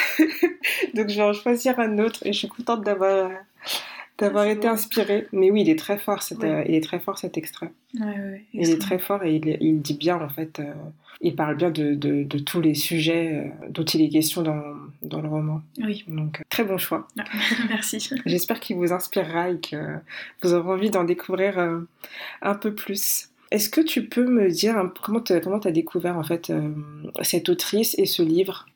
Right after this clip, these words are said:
Speaker 2: Alors en fait, euh, je me rappelle, euh, c'était, bah, il est sorti il y a un an et demi à peu près. Et ju-, enfin, quelques semaines avant sa sortie, je regardais, euh, justement le catalogue de la maison d'édition et les prochaines parutions, vu que la rentrée littéraire arrivait.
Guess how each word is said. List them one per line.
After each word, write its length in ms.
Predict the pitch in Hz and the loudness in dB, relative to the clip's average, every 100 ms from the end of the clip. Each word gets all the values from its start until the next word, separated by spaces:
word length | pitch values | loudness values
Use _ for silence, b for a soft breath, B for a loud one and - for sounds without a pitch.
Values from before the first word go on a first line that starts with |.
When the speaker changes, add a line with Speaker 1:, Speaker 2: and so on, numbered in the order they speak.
| _ | _
Speaker 2:
Alors 200 | 220 202 | -6 -4
en 80 | 196 | -4
fait, 300 | 190 247 - | -6 -8 -6
euh, 240 | 208 196 190 190 190 196 202 | -6 -4 -2 -2 -2 -6 -10
je 180 | - - | -12 -8
me 60 | 196 | -6
rappelle, 440 | 190 196 233 233 | -4 -2 -2 0
euh, 480 | 214 190 190 185 190 185 | 2 2 2 0 -4 -10
c'était, 640 | - - - 202 - 202 | -10 -6 -6 -8 -10 -6
bah, 140 | 208 202 | -4 -4
il 180 | 190 196 | -4 -4
est 20 | |
sorti 520 | 202 220 - - 247 233 | -6 -10 -12 -12 -12 -8
il 60 | |
y 20 | |
a 300 | 220 208 208 240 | -6 -6 -8 -12
un 60 | 220 | -6
an 120 | 220 233 | -6 -4
et 20 | |
demi 220 | 226 220 | -4 -4
à 60 | 254 | -6
peu 100 | 202 | -8
près. 320 | - 220 277 b | -12 -14 -14 b
Et 120 | - 208 | -2 -2
ju-, 280 | 247 262 | 0 -2
enfin, 300 | 214 - 233 226 | -4 -4 -4 -2
quelques 280 | 247 262 254 | -2 -2 0
semaines 240 | 254 247 | 0 0
avant 260 | 226 214 214 | -2 -2 -4
sa 360 | 220 208 196 | -4 -4 -4
sortie, 360 | 196 208 - - | -6 -6 -6 -8
je 60 | 254 | -6
regardais, 540 | 226 202 202 208 220 | -4 -4 -2 -2 -2
euh, 180 | 214 208 | -4 -4
justement 420 | 202 - 214 220 | -6 -10 -6 -4
le 280 | 226 208 202 | 2 2 2
catalogue 480 | 196 214 208 202 208 | -4 -6 -4 -4 -2
de 300 | 196 196 190 | -2 -2 -2
la 100 | 190 190 | -4 -4
maison 240 | 196 208 | -6 -4
d'édition 520 | 202 190 190 226 226 | -4 -6 -8 -6 -6
et 80 | 220 | -6
les 60 | 202 | -6
prochaines 380 | - 196 202 | -8 -6 -4
parutions, 420 | 190 190 185 - 220 | -4 -6 -8 -6 -6
vu 160 | 214 | -8
que 200 | - - | -10 -14
la 180 | 190 196 | -12 -8
rentrée 300 | 185 190 208 | -6 -4 -4
littéraire 480 | 190 180 196 196 185 | -4 -6 -6 -6 -6
arrivait. 480 | 180 180 180 220 | -8 -8 -6 -6